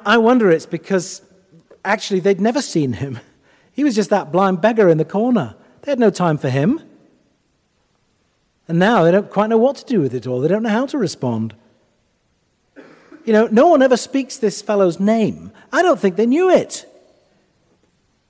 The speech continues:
It was as if he'd simply become part of the background, someone who was not worthy of their recognition or concern. Perhaps if the neighbors in our gospel reading this today had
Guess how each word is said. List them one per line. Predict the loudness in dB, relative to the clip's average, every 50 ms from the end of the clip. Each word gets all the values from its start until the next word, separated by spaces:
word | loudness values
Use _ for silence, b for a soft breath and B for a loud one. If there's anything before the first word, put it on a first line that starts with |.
| _ _ _ _ _ _
It | -6 -4 -2 -2
was | -4 -2 -2
as | -2 -2 -2
if | -2 -2 -2 -4
he'd | -4 -6 -6 -6
simply | -10 -8 -6 -4 -4 -4 -4 -4
become | -4 -4 -6 -4 -4 -6 -6 -6
part | -8 -8 -6 -6 -6 -8 -10
of | -12 -12
the | -12 -14
background, | -16 _ _ -12 -12 -12 -14 _ -14 -12 -12 -10 -12 -12 -12
someone | -10 -6 -6 -4 -4 -4 -4 -4
who | -4 -4
was | -4 -4 -6 -6
not | -6 -6 -6 -6 -8 -8
worthy | -8 -6 -4 -4 -4 -6 -8 -10 -12 -12 -14 B B B B B B
of | -10 -10 -10 -8
their | -8 -10 -8 -8 -8
recognition | -6 -8 -8 -6 -8 -10 -10 -10 -12 -12 -12 -12 -14 -14
or | -14 -14 -16
concern. | -18 -18 -18 -16 -16 -16 -18 -18 -20 -20 -20 -20 -20 _ _ _ _ _ _ _ _ _ _ _ _ _ _ _ _ _ _ b b b b b b b b b b
Perhaps | -2 -2 0 0 -2 -2 -4 -6 -10 -10 -4
if | 0 0 0 0 2
the | 2 2
neighbors | 4 4 6 6 4 4 4 2 0 0
in | 0 0
our | 0 0 0
gospel | 0 0 0 0 -2 -2 -4 -4 0
reading | 2 2 2 2 0 -2 -4
this | -4 -6 -8
today | -6 -8 -4 -2 0 0 0 -2 -4
had | -4 -4 -6 -6 -8